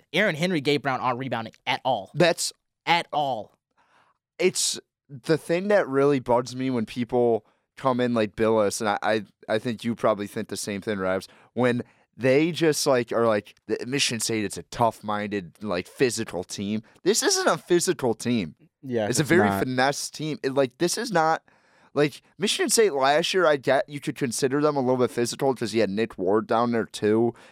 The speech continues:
Speaker 2: and you had a Kenny Goins and a Matt McQuaid who are really good defensive and just good role players and tough players. I don't see any toughness out of anyone except Xavier Tillman. He gets no help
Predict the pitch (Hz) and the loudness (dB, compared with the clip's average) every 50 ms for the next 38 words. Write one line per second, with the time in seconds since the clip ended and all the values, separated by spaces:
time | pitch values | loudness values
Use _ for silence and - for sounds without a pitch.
0 | _ - - 117 113 110 113 117 113 113 110 101 - _ - - - 101 - - | _ -6 -2 0 0 2 2 4 4 4 2 0 -2 _ -12 -10 -10 -10 -6 -4
1 | 135 123 120 117 110 101 110 107 110 113 113 110 104 110 107 104 98 95 95 98 | -2 0 0 0 0 0 2 2 2 2 2 0 -2 -2 -2 -2 -2 -2 -2 0
2 | 104 107 113 110 - 104 98 - - 107 107 113 110 107 107 104 101 85 _ _ | 2 2 0 0 -2 -6 -8 -4 0 0 2 2 2 2 0 0 0 -2 _ _
3 | - 104 110 117 117 123 120 92 - 107 107 - 95 - - - 101 104 101 - | -8 -2 0 0 2 0 0 0 0 0 0 0 -2 -4 -2 -2 -2 -2 -2 -2
4 | - 110 98 101 98 101 107 - - - 151 151 104 90 92 101 104 117 120 - | -2 -2 -2 -2 -4 -4 -6 -4 -2 -2 -2 -2 -2 -2 0 2 4 2 2 0
5 | - 135 135 139 135 117 - 101 95 - - - 147 131 - - - - 95 98 | -2 0 2 2 2 0 -2 -4 -8 -6 -2 -2 -2 -2 -2 -6 -12 -8 -6 -4
6 | 101 113 123 135 135 - - _ _ _ _ _ _ _ _ - - - 165 220 | -2 -2 -2 -2 -4 -8 -12 _ _ _ _ _ _ _ _ -8 -2 0 2 2
7 | 277 269 220 - - 202 175 - - 135 147 160 147 123 - 139 120 117 - 117 | 2 0 -2 -2 -4 -4 -4 -2 0 0 0 0 -2 -2 0 0 0 0 0 -4
8 | 110 104 - 113 113 110 107 113 131 127 113 107 104 92 - - 101 - - 87 | -4 0 2 2 2 2 2 2 2 2 0 0 -2 -2 0 0 -2 -2 -2 -8
9 | 76 98 98 92 82 82 78 - - 101 95 80 78 73 - - _ _ _ _ | -4 -4 -4 -4 -4 -6 -8 -6 -4 -4 -4 -4 -6 -10 -14 -16 _ _ _ _
10 | _ - 135 160 165 156 202 196 120 117 123 127 131 147 160 165 135 107 - 123 | _ -4 -4 -2 0 2 2 2 2 -2 -6 -2 2 2 4 4 2 0 0 0
11 | 135 107 - _ - | 0 0 -2 _ -18